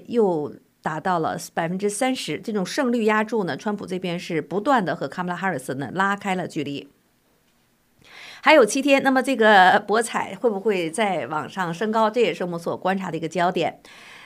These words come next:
呃，另外呢，我们看到就是在多个媒体挺有意思的，不断的呢在跳槽。像今天我们看到川普呢在接受采访的时候呢，就讲到包括摩根大通等等其他的一些高管，还有我们 Silicon Valley 的很多企业主，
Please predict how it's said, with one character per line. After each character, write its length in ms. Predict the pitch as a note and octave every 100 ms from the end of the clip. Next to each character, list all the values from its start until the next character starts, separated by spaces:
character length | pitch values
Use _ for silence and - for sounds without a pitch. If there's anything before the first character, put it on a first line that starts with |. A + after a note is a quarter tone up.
| -
呃， 160 | - G3+
另 160 | C#4
外 200 | D4+ D#4
呢， 140 | A#3+ G#3+
我 120 | E3
们 120 | D3+
看 160 | G#3+ G3+
到 200 | F#3+ E3
就 200 | F#3+ F3+
是 600 | - F#3 E3+ D3+ D3+ D3+
在 400 | G3+ F3 E3+ - _ _ _ _ _
多 240 | - D4 D4+
个 220 | D4+ G#3
媒 260 | E3+ E3+ C4
体 320 | - - -
挺 180 | - G3+
有 120 | C3+
意 180 | F3+ E3
思 100 | E3+
的， 140 | -
不 140 | -
断 220 | A3 A3 G3+
的 120 | E3+
呢 180 | D3+ E3
在 380 | E3 D#3+ G2
跳 260 | - - G#3
槽。 400 | - - D#3+ D#3 - - - -
像 480 | - B3 A3 G#3 G3
今 200 | G3 A#3+
天 180 | A#3+ A3+
我 80 |
们 100 | D3
看 200 | - F#3
到 160 | E3+ D#3
川 200 | D#3 G#3
普 200 | G#3 D#3
呢 160 | D3+ D#3
在 200 | F3 D#3+
接 160 | F#3+
受 220 | F#3 F#3+
采 180 | D#3+ D#3+
访 200 | F3 F3+
的 80 | -
时 100 | E3
候 160 | D#3 D#3
呢， 140 | D3+
就 100 | E3
讲 320 | E3 E3 -
到 260 | - D3 - _ - -
包 160 | A#3+ B3+
括 200 | B3+ A#3
摩 220 | F#3 F#3+
根 300 | F3+ G#3 G#3
大 180 | G#3 G#3
通 240 | F#3+ G3+ G3+
等 300 | F#3+ D#3+ G#3
等 200 | F#3 -
其 160 | -
他 180 | G3+ F#3
的 80 | F3
一 80 | E3+
些 180 | F3 E3+
高 240 | B3+ C4
管， 160 | C4 -
还 180 | - G3+
有 160 | G#3
我 100 | F3+
们 160 | C3 D#3
Silicon 440 | - A3 G#3+ G3+
Valley 320 | G3 B3+ D#4+ F3+
的 100 | C#3+
很 160 | D#3+
多 140 | C3 D#3+
企 160 | -
业 160 | C#3+ D3
主， 240 | - A2